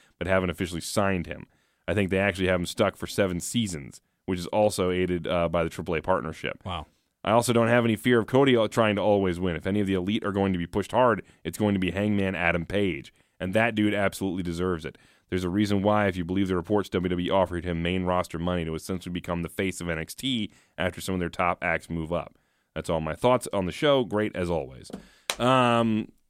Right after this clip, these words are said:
Speaker 1: I agree with him with most of those points. I do think Hangman Adam Page is, is set for a big push.
Speaker 2: Yeah.
Speaker 1: That does not mean that these guys won't also push themselves to the top as well. I mean, A J Styles got pushed pretty hard in, in T N A, but Jeff Jarrett always pushed himself harder.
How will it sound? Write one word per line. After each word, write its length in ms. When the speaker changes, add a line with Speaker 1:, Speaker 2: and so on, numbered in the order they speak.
Speaker 1:
I 120
agree 280
with 100
him 80
with 100
most 220
of 80
those 120
points. 520
I 80
do 160
think 160
Hangman 400
Adam 220
Page 300
is, 240
is 160
set 200
for 120
a 40
big 200
push. 440
Speaker 2:
Yeah. 220
Speaker 1:
That 300
does 300
not 260
mean 680
that 180
these 160
guys 240
won't 200
also 280
push 220
themselves 560
to 80
the 80
top 280
as 80
well. 360
I 40
mean, 380
A 140
J 100
Styles 320
got 140
pushed 240
pretty 160
hard 300
in, 100
in 380
T 200
N 60
A, 340
but 140
Jeff 180
Jarrett 300
always 220
pushed 180
himself 320
harder. 340